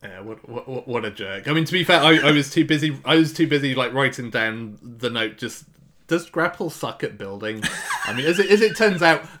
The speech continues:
kind of unfair, because this, this is, again, foreshadowing of what is about to occur. But, like, it's sort of, you know, having seen his, uh, his sort of base get, get trashed in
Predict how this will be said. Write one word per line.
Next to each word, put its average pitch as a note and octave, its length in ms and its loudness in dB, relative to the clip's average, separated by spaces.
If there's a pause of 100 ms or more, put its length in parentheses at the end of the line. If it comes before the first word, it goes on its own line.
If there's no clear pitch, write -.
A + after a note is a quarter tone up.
kind G#3 240 2
of F3 140 0
unfair, D#3+ 500 0
because C3+ 400 -4
this, C#3 200 -6
this D#3 200 -6
is, C#3 120 -8
again, C3+ 420 -2
foreshadowing A#2+ 640 -8
of A2 140 -12
what A#2 160 -8
is A#2 100 -10
about A#2 480 -8
to A2+ 160 -8
occur. G#2+ 480 -8
But, B2 180 -8
like, C#3+ 200 -6
it's D#3+ 140 -6
sort F3 120 -4
of, D#3 180 -4 (400)
you D#3+ 200 -2
know, C3+ 100 -4
having D#3 400 -4
seen D#3+ 320 -4
his, C#3 380 -6
uh, B2 160 -4
his B2 240 -10
sort B2 140 -12
of A2 220 -16 (840)
base B2 320 -6
get, - 460 -10
get A#2+ 260 -12
trashed A2+ 500 -12
in G#2+ 400 -14